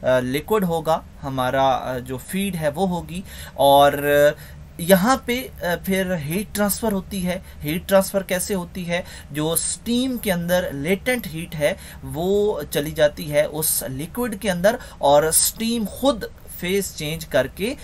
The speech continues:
कंडेंसेट में convert हो जाती है और कंडेंसेट को बाहर निकाल लिया जाता है और जो heat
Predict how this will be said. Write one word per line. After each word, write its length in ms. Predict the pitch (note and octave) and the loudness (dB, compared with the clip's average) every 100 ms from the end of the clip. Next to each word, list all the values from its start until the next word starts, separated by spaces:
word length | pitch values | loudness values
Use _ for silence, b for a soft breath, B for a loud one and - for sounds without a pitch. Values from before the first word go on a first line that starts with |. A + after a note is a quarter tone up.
| B B | B B
कंडेंसेट 880 | C#3+ C#3+ C#3+ G3 G3+ B3+ - A3+ A3+ | 4 6 6 4 6 4 2 0 -2
में 120 | A3 | -4
convert 400 | G#3 G3 F#3+ F#3+ | -2 2 2 2
हो 120 | F#3 E3+ | -2 -4
जाती 340 | F3 E3+ F#3+ | -4 -4 -2
है 160 | F#3+ G#3 | -2 0
और 240 | C3+ C3+ | 0 0
कंडेंसेट 640 | C3+ D#3 F3+ F3+ E3+ D#3+ | 0 -4 -2 -4 -4 -8
को 120 | - C3+ | -8 -2
बाहर 260 | B2 C#3+ | -2 -2
निकाल 380 | F#3 F3 E3+ E3 | -4 -2 0 0
लिया 180 | D#3+ D#3 | -2 2
जाता 300 | D3 D3 E3 | 2 2 2
है 220 | D3+ G#3 B B - | 4 2 B B 4
और 640 | C3 C3 C3 C3 C#3 C#3+ | 8 8 8 4 0 -2
जो 280 | C#3 D3+ E3 | -6 -6 -4
heat 460 | C#3 D#3+ G#3+ A3+ | -4 -2 -2 -2